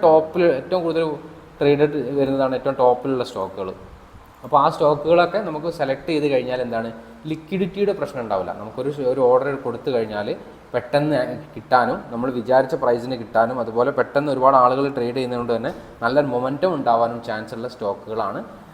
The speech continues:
ഇത്തരത്തിലുള്ള സെലക്ട് ചെയ്ത് കഴിഞ്ഞാൽ നി-, അല്ലാതെ നമ്മൾ, ഏഹ്, ചെറിയ പ്രൈസിൻ്റെ സ്റ്റോക്കാണ് നല്ല പ്രോഫിറ്റ് കിട്ടും എന്നൊക്കെ പ്ര-, ആളുകളുടെ എക്സ്പെക്റ്റേഷനാണ് ട്രേഡിങ്ങിലേക്ക് വരുമ്പോൾ. ആ, ഇത്ര പ്രോഫിറ്റ്, ഈ എക്സ്പെക്റ്റേഷൻ ഞാൻ ഒരുപാട് തവണ പറഞ്ഞ കാര്യം തന്നെയാണ്.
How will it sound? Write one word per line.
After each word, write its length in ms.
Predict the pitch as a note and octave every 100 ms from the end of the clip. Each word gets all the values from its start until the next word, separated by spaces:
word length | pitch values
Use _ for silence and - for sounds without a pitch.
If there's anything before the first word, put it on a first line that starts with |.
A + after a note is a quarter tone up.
| -
ഇത്തരത്തിലുള്ള 640 | C3 D#3 D3+ E3+ D#3+ D3+
സെലക്ട് 420 | D3 B2+ A#2+ -
ചെയ്ത് 280 | C#3+ A#2+ A#2+
കഴിഞ്ഞാൽ 240 | A#2 A2 A#2+
നി-, 180 | A#2+
അല്ലാതെ 280 | A#2 B2+ C#3
നമ്മൾ, 220 | C#3+ C#3
ഏഹ്, 560 | F3 - - - B2 A#2+ A#2
ചെറിയ 340 | C3+ D3 F3+
പ്രൈസിൻ്റെ 460 | F#3 C#3+ C3+ C#3 D3+
സ്റ്റോക്കാണ് 500 | - B2+ B2 B2+ B2+
നല്ല 280 | A#2+ A#2+ C3+
പ്രോഫിറ്റ് 460 | B2 A#2+ A#2 B2
കിട്ടും 320 | A#2+ A2 C3
എന്നൊക്കെ 260 | B2+ B2+ B2+
പ്ര-, 220 | A#2+ A#2
ആളുകളുടെ 460 | G2+ A#2 B2 B2+ C3
എക്സ്പെക്റ്റേഷനാണ് 800 | - - B2 C#3 C#3+ C3+ A2+ G#2
ട്രേഡിങ്ങിലേക്ക് 460 | G#2 A2 A2 A#2+
വരുമ്പോൾ. 320 | A2+ G2 F2+ F2+ - - - -
ആ, 240 | G2 G2+
ഇത്ര 240 | G#2+ - C3
പ്രോഫിറ്റ്, 420 | B2 A#2 A#2+ A#2+
ഈ 280 | B2+ C#3+ C#3+ A#2+
എക്സ്പെക്റ്റേഷൻ 500 | B2+ - D3+ D3 E3
ഞാൻ 180 | D#3+
ഒരുപാട് 280 | D#3+ D3 D#3
തവണ 220 | E3 D#3
പറഞ്ഞ 320 | D#3 C#3+ C3+ C#3
കാര്യം 260 | B2+ B2+
തന്നെയാണ്. 320 | A#2 A2 A2+